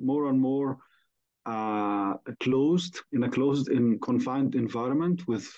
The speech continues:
very, uh, little diversity.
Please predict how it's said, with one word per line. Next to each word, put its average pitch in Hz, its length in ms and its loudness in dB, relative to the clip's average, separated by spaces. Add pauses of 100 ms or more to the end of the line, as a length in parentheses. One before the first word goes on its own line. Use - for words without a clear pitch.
(100)
very, 135 540 2
uh, 104 380 -4 (300)
little 131 360 2
diversity. 123 800 0